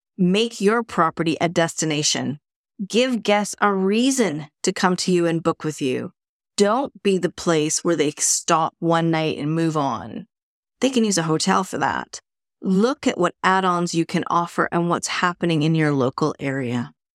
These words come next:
Number three, invest in the experience guests have with you. Your guests will tell others about their stay, and you want them to talk about how amazing it was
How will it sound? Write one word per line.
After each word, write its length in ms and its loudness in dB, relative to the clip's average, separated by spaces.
Number 280 2
three, 460 0
invest 800 0
in 160 2
the 180 2
experience 840 0
guests 320 -2
have 260 -6
with 180 -6
you. 340 -10
Your 160 2
guests 540 -2
will 420 2
tell 260 0
others 380 0
about 300 0
their 160 0
stay, 500 -2
and 260 2
you 220 2
want 300 0
them 180 0
to 80 -2
talk 320 -2
about 200 0
how 180 0
amazing 880 2
it 160 -6
was 500 -8